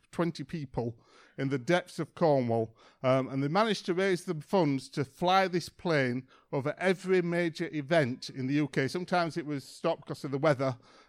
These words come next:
um, but it went over things like London Marathon, Royal Ascot, all of the major festivals, any agricultural shows, um, you know, any events. It, it got permission to fly over the London Marathon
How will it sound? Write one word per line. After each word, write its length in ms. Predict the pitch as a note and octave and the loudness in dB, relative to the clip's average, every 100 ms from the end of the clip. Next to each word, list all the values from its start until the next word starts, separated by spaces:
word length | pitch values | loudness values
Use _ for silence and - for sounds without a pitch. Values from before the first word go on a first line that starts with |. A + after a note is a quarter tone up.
| - | 2
um, 200 | C3 C#3 | 2 2
but 160 | C#3 D3 | -2 -4
it 120 | D#3+ | -2
went 240 | F#3+ F#3+ | -2 0
over 160 | F#3 E3 | 0 0
things 260 | F3+ D3 | -2 0
like 140 | D#3 C#3+ | 0 0
London 340 | D#3+ D3+ D3+ | -2 -2 -2
Marathon, 640 | D#3+ F3+ F3+ - F#3 E3+ D3+ | 0 2 0 0 0 0 4
Royal 300 | D3+ D3+ F3 | 4 6 2
Ascot, 680 | - - F#3 F3 - - - - _ - | 0 -2 4 4 4 -12 -20 -20 _ 0
all 360 | F#3+ G#3 G3 | 4 6 4
of 80 | D#3 | 2
the 80 | E3 | -2
major 320 | F3 D#3 D#3 | -2 -2 -4
festivals, 880 | - F3 - F3 E3+ F3 E3+ E3 D#3 - | -4 -4 -4 -4 0 0 -2 -6 -10 -4
any 320 | F3 F3 E3 D#3+ | -2 0 0 -2
agricultural 800 | D#3+ E3+ - F#3 E3 - F3 D3+ | -4 -4 0 0 0 -4 -4 -4
shows, 640 | - F3+ F3 F3 E3 - _ _ _ | -4 -2 0 -2 -4 -10 _ _ _
um, 460 | C#3 C#3 C#3 C3+ B2 _ | -4 -4 -4 -6 -12 _
you 80 | D#3 | -4
know, 160 | D3 D3 | -4 0
any 220 | F#3+ G3+ | 4 4
events. 560 | G3 F3 D#3+ D#3 C3 C3 | 4 2 2 2 0 -8
It, 180 | C#3+ D3+ | -8 -6
it 240 | D3 D#3 | -6 -2
got 240 | F3+ F#3 - | 0 0 0
permission 420 | F3+ G3 F3 D3 | -2 -2 -2 -6
to 100 | D3 | -6
fly 420 | - F3+ E3+ C#3+ | -4 2 4 4
over 240 | D3 B2+ C3+ | 0 -4 -2
the 100 | C3+ | 0
London 440 | D#3+ D#3+ D3+ D3 | 0 0 -2 0
Marathon 540 | D3+ C#3+ - B2 - | 2 2 0 -4 -6